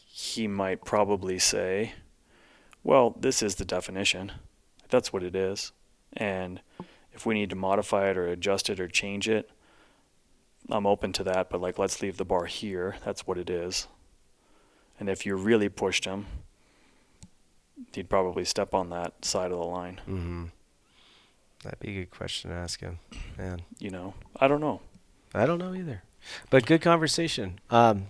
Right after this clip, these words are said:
Speaker 2: and,
Speaker 1: But
Speaker 2: uh,
Speaker 1: I,
Speaker 2: it's,
Speaker 1: I
Speaker 2: it's worth thinking about, right, guys? I think that's the,
Speaker 1: Yeah.
Speaker 2: that's what, and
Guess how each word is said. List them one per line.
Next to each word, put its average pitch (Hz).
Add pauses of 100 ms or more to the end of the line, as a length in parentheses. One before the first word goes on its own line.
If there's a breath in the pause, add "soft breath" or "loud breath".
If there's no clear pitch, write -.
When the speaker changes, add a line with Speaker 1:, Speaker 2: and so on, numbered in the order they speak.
(680)
Speaker 2:
and, 110
Speaker 1:
But 110
Speaker 2:
uh, -
Speaker 1:
I, 120
Speaker 2:
it's, 120
Speaker 1:
I 139
Speaker 2:
it's 139
worth 131
thinking 113
about, 85
right, 95
guys? 104
I 98
think 127
that's 113
the, 107
Speaker 1:
Yeah. 107
Speaker 2:
that's 107
what, 101 (320 loud breath)
and 123